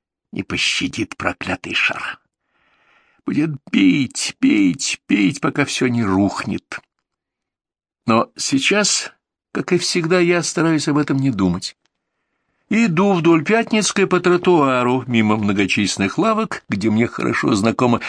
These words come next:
каждая витрина и даже, кажется, каждый предмет, выставленный на ней. И мне уже пора пересечь улицу и приблизиться к безобразному цилиндрическому строению,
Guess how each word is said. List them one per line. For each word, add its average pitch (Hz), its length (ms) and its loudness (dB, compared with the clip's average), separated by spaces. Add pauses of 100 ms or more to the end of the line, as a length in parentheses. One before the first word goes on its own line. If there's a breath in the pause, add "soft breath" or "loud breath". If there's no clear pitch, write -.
(180 loud breath)
каждая 107 360 2
витрина 104 580 0 (200 loud breath)
и - 60 -6
даже, 98 240 0
кажется, - 340 -2 (160 loud breath)
каждый 101 340 2
предмет, 98 640 0
выставленный 95 720 0
на 95 120 0
ней. 92 260 0 (1000)
И 92 140 -2
мне 196 560 2
уже 185 460 0
пора 180 380 0
пересечь 160 800 -2
улицу 123 560 -2 (260 loud breath)
и 240 120 0
приблизиться 143 1040 0
к 120 80 -6
безобразному 104 880 0
цилиндрическому 104 1000 -2
строению, 92 920 0